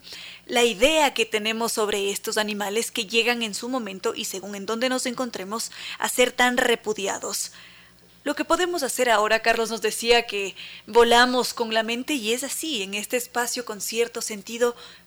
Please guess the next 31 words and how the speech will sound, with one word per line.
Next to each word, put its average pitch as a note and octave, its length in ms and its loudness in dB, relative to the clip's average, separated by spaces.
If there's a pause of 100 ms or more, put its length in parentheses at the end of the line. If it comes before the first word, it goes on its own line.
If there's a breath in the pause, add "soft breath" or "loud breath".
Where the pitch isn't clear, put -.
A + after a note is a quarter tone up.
(260)
volamos, G3 680 2
gracias A3 300 -4
a G#3+ 80 2
la G#3 120 4
música B3+ 520 0
y A#3+ 60 2
la A3 160 0
palabra. G3 540 -2 (220 loud breath)
Y A3 120 -8
ya C4 180 4
que F4 80 -2
estamos D4 580 -2 (240 loud breath)
en A3 180 -4
ese A#3+ 240 2
transitar, A3+ 840 0 (260)
vamos A#3 640 0
a G3 200 0
aprovechar B3+ 640 -2
para A3+ 260 2
aterrizar A3+ 680 2
en A#3 140 4
Europa. G3+ 640 -2 (1500 loud breath)
Y B3 140 -2
si B3 220 -2
es B3 140 -2
que B3+ 160 -2
nos B3 200 0
centramos C#4+ 680 0
en G#3 160 -4
ese G3 260 -8
territorio - 800 -8